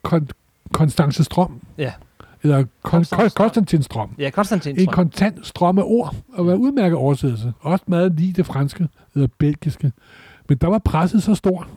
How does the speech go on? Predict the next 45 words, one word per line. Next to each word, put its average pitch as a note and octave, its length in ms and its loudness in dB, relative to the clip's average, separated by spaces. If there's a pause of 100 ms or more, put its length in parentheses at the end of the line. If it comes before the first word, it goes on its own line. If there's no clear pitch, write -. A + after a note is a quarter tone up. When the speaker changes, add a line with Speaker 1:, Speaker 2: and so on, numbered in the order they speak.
(640)
Speaker 1:
for, - 260 2 (880)
der A#2 60 -4
gik B2 200 0
måske A#2+ 200 -2
også A2 140 -8
lidt A#2 100 -4
der A2 60 -4
Speaker 2:
Det - 80 -8
Speaker 1:
gurketid C3+ 400 0
i B2 120 2
den. C3 160 0
Speaker 2:
Jeg D3+ 140 -2
tror, G3 220 -2
at E3+ 80 -4
det D#3 120 -4
var D#3+ 80 -4
Henrik D3+ 440 -6
Rær, C#3+ 580 -4
der, D3+ 260 0 (500)
øh, C#3+ 60 -8
for-, C#3+ 160 -14
stiftede F3 420 -6
foreningen D#3+ 520 -8
for D3+ 120 -8
bevaret, D3 360 -4
Speaker 1:
Ja. D3 300 4
Speaker 2:
øh, D#3 80 -4
for F3+ 200 2
at, D#3+ 280 -4
øh, E3 60 -8 (400)
at, D3 200 -4
at, D3 240 -6
at, C3+ 440 -2
øh, D3 100 0
Max - 120 4
Bævermose E3 480 2
sted E3+ 200 -4
skulle E3+ 200 -2
hedde D3 120 -2
Speaker 1:
Har F#3 60 -2
jeg F#3+ 120 0
aldrig A3+ 200 -2
tilgivet, A#3 440 0 (120)
Herr A3 100 0
Rær? A3+ 480 0